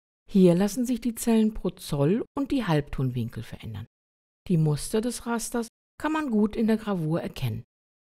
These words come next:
Gerade im Wangen- und Schläfenbereich ist das Muster fast schachbrettartig. Natürlich lassen sich hier, wie auch bei allen anderen Modis, feinere Einstellungen treffen. Ich möchte euch nur die Funktion des Modus zeigen.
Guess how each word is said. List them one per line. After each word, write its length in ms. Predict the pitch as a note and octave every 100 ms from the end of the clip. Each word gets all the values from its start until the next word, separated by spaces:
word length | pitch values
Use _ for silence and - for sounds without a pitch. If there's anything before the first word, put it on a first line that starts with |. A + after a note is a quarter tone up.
| _ _ -
Gerade 320 | D3+ D#3 E3
im 240 | C#3 C3 -
Wangen- 240 | E3+ C4
und 180 | A3+ A3+
Schläfenbereich 880 | D#3 C#3+ D#3 - A#3 A#3 B3 C4+ - _ _ _
ist 200 | D#4 -
das 180 | A#3+ -
Muster 460 | D3+ C#3+ - A#3+ C4
fast 320 | - C#3 -
schachbrettartig. 960 | - B2+ - - - D2 D2+ - C3+ _ _ _ _ _ _ _ _ _
Natürlich 500 | E4+ D#4+ G#3+ G3+ G#3
lassen 300 | A3 G3+ -
sich 200 | F#3+ E3
hier, 440 | - F3 E3 F#3 C#4+ - _ _ _
wie 200 | A#3+ -
auch 140 | D#3+
bei 120 | - C3
allen 260 | C3 C3 C3+
anderen 380 | B2+ D3 E3 E3
Modis, 400 | D#3 D#3+ E3+ -
feinere 480 | - A2+ D#3+ C#3+
Einstellungen 540 | A#2 C#3+ - D3 C#3+ C#3+
treffen. 320 | C3 A#2 - - _ _ _ _ -
Ich 140 | C4+ A#3+
möchte 420 | G#3 F#3 - -
euch 300 | F#3+ - -
nur 160 | F3+
die 100 | E3
Funktion 680 | D#3 - D3 - - D#3+ G3
des 240 | A3+ A3 F3+
Modus 420 | D#3+ C#3 C3+ -
zeigen. 400 | - - -